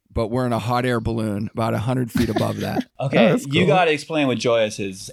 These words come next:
Speaker 2: asap.
Speaker 3: It's a boat.
Speaker 1: Joyous was a boat that I got to sit in the bay for a few playoff Giants games, and it was a hell of a lot of fun.
Speaker 2: Mm.
Speaker 3: We had another boat after that you also sat on in the bay
Speaker 1: Oh, great.
Speaker 3: for other Giants playoff victories.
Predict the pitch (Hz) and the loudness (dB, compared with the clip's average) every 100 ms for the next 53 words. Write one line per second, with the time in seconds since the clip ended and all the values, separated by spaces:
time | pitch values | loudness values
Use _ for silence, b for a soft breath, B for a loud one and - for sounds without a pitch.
0 | - 117 113 - 92 92 95 - - - | -2 0 0 0 2 2 2 0 0 -2
1 | _ b b b b b b - 135 139 | _ b b b b b b -2 2 2
2 | 131 139 131 127 117 113 117 117 120 101 | 0 0 0 0 0 -2 -2 0 0 -2
3 | 107 104 - 113 117 113 - 107 107 101 | -2 -2 -2 -2 -2 -2 0 0 0 -4
4 | _ - - 117 110 104 107 107 107 107 | _ -8 -4 -2 -2 -4 -4 -2 -2 -2
5 | 101 - - 107 107 - 110 110 107 110 | -4 -8 -4 -2 -2 0 0 2 2 0
6 | 104 117 113 104 113 113 113 - 101 - | -2 -4 -6 -8 -6 -4 -4 -6 -6 -4
7 | - 113 123 123 - 101 117 113 110 110 | -2 -2 -2 -2 -6 -4 -4 -2 -2 -2
8 | - 110 101 104 _ 92 104 - 117 135 | -2 -4 -2 -4 _ -8 -6 0 0 2
9 | 123 110 120 107 98 95 92 - 92 92 | 2 2 2 2 2 2 0 0 2 2
10 | 98 95 98 - 87 87 85 87 85 87 | 2 2 2 0 -2 0 0 2 2 2
11 | 101 87 85 80 127 - 92 117 87 95 | 2 2 2 4 4 2 0 0 2 2
12 | 110 104 90 90 87 92 92 87 85 - | 2 2 0 -2 -4 -4 0 2 2 -2
13 | - _ - 95 87 87 - 87 - 80 | -14 _ -4 0 2 0 -2 -2 0 0
14 | 82 - | 0 -4